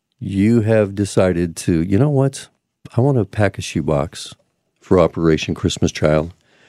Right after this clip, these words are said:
I want to impact a child like Annabelle. I want to have the opportunity for God to take the seed that I've planted and have it grow in their heart."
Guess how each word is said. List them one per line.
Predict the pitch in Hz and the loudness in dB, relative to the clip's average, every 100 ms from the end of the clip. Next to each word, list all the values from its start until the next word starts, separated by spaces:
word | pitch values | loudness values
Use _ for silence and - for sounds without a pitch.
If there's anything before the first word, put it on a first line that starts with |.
| _ - | _ -4
I | 113 | 0
want | 156 165 | 2 2
to | |
impact | 113 104 104 101 95 - | 0 0 2 0 0 -4
a | |
child | 87 - 85 85 85 87 | -4 0 0 0 -2 -2
like | 87 87 - _ _ _ - | 0 -2 -6 _ _ _ -2
Annabelle. | 95 101 92 76 67 | 2 2 2 -2 -2
I | 87 | -2
want | 95 110 120 | 2 2 0
to | - 107 | 0 0
have | 101 104 98 92 - - - - - - _ _ _ | 2 2 2 0 -6 -20 -20 -20 -20 -20 _ _ _
the | - 120 | 2 2
opportunity | 110 107 - 135 117 | 2 -2 0 2 2
for | 95 110 | 0 -2
God | 87 92 87 87 | 0 2 2 0
to | - 101 | -2 -2
take | - 110 | 2 0
the | - | 0
seed | 104 - 110 98 | -4 -2 0 2
that | 98 | 2
I've | 98 87 | 0 -2
planted | - 104 95 76 69 82 85 _ _ _ _ _ _ _ _ _ _ _ _ | -2 0 0 -2 -6 -10 -16 _ _ _ _ _ _ _ _ _ _ _ _
and | - 101 92 | 2 2 2
have | 80 101 | 0 0
it | 101 | -2
grow | 98 113 107 80 87 | 2 4 4 0 -2
in | 90 | -2
their | 92 90 | -2 -2
heart." | - 104 90 - | 0 0 -2 -8